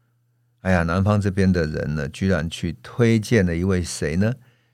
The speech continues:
去找了崇祯皇帝的弟弟，叫福王，朱常洵的儿子叫朱由崧这个人。朱由崧呢，来当，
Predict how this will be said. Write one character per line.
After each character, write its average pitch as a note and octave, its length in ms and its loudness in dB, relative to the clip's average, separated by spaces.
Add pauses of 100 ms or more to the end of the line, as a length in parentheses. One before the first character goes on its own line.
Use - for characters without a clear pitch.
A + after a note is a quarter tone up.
(260)
去 - 160 0
找 G2 200 4
了 F2 120 0
崇 G#2+ 320 2
祯 C#3+ 220 6
皇 G2 300 2
帝 G#2 280 2 (120)
的 D#2 260 -2 (200)
弟 C3+ 140 4
弟， - 240 -6
叫 G2 160 0
福 E2+ 260 -4
王， D#2+ 260 0
朱 G#2+ 200 0
常 E2 240 -2
洵 C#2 220 -6
的 D2+ 160 -8
儿 D2+ 160 -2
子 D#2 160 -8
叫 D#2 160 -4
朱 F2 320 -4
由 D#2+ 220 -4
崧 E2+ 320 -2
这 - 140 -4
个 E2 120 -6
人。 - 180 -12 (680)
朱 D3 160 2
由 C3 160 6
崧 B2+ 180 2
呢， A#2 140 4
来 F#2 120 4
当， G2 360 2